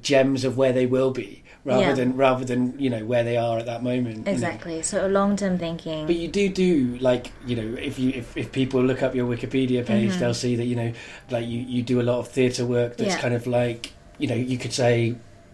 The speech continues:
Speaker 1: I don't know.
Speaker 2: Shiny.
Speaker 1: Shiny, yeah,
Speaker 2: <laughs>
Speaker 1: u-, u-, up there, like, impressive credits, right?
Speaker 2: Uh-huh.
Speaker 1: And, but also you've got,
Speaker 2: That's
Speaker 1: you
Speaker 2: just
Speaker 1: know
Speaker 2: on paper. Remember that anything on
Speaker 1: <laughs>
Speaker 2: paper looks better. But, you know, I'm not,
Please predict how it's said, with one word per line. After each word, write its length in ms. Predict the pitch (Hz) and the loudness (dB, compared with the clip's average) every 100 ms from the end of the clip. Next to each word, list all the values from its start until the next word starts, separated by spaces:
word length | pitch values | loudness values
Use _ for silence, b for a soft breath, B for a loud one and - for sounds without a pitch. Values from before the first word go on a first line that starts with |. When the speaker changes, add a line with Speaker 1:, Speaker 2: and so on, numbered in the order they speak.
| - B B B B B | -20 B B B B B
Speaker 1:
I 60 | 131 | -2
don't 160 | 131 | 0
know. 320 | 127 123 117 113 - - | 2 2 2 -2 -6 -14
Speaker 2:
Shiny. 640 | - 247 220 196 175 185 - | -10 -6 -4 -6 -6 -10 -6
Speaker 1:
Shiny, 400 | - 190 185 403 453 | 2 4 6 8 8
yeah, 180 | 381 480 | 8 8
Speaker 2:
<laughs> 160 | - - | 6 6
Speaker 1:
u-, 140 | 466 320 | 2 4
u-, 40 | |
up 200 | 220 220 | 0 0
there, 240 | 135 117 | -4 -2
like, 200 | 123 135 | 0 0
impressive 580 | 151 123 190 170 - 143 | 0 2 4 4 2 0
credits, 500 | - 175 113 110 - | 2 2 2 -10 -8
right? 240 | 214 139 147 | -4 -2 -2
Speaker 2:
Uh-huh. 200 | 143 160 | 2 4
Speaker 1:
And, 180 | 180 - - | 4 0 2
but 140 | 180 | 6
also 260 | 190 - 160 | 6 6 4
you've 260 | 143 127 | 4 0
got, 180 | - 127 | -2 2
Speaker 2:
That's 220 | 269 285 | 4 4
Speaker 1:
you 60 | 392 | 2
Speaker 2:
just 80 | 403 | 0
Speaker 1:
know 120 | 415 | -2
Speaker 2:
on 60 | 370 | 2
paper. 500 | 294 269 269 165 165 | 2 2 2 2 2
Remember 480 | 202 254 285 302 | 2 2 2 4
that 160 | 285 - | 4 4
anything 480 | - 277 311 320 320 | 2 2 2 4 4
on 200 | 302 285 | 6 4
Speaker 1:
<laughs> 20 | |
Speaker 2:
paper 540 | 240 247 240 - 170 160 | 4 4 2 2 2 2
looks 380 | 175 190 - | 4 4 4
better. 520 | - 190 185 - 113 - | -4 -4 -4 -4 -6 2
But, 200 | - - | 4 4
you 60 | |
know, 100 | 285 | 4
I'm 220 | 165 226 254 | 6 6 6
not, 380 | 277 262 - | 6 4 0